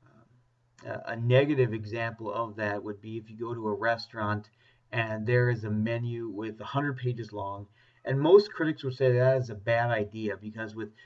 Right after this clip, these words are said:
so many options, the ju-, the cooks just can't get each platter right. Now contrast that with a place like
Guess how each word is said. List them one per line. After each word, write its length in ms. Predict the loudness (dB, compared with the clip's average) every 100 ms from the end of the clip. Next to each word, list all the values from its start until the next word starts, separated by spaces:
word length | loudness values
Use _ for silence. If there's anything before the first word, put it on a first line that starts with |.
| -20
so 280 | -2 0
many 180 | 2 2
options, 560 | 2 0 0 -2 -2 -2
the 140 | -6
ju-, 240 | 0 0 0 -6
the 100 | -8
cooks 420 | 4 4 4 0
just 260 | -6 -6 -8
can't 380 | -8 -6 -6 -8 -4
get 260 | 2 2 0
each 400 | -8 -6 -6 -12 _
platter 600 | _ -8 -4 -4 -4 -6 -10 _ _ -10
right. 480 | -4 -4 -6 -16 -20 _ _ _ -14 -14 _ _ _ _
Now 100 | 0
contrast 560 | 2 2 2 4 2 6
that 180 | 6 6
with 120 | 0
a 40 |
place 420 | -4 2 4 2 0
like 240 | -4 -4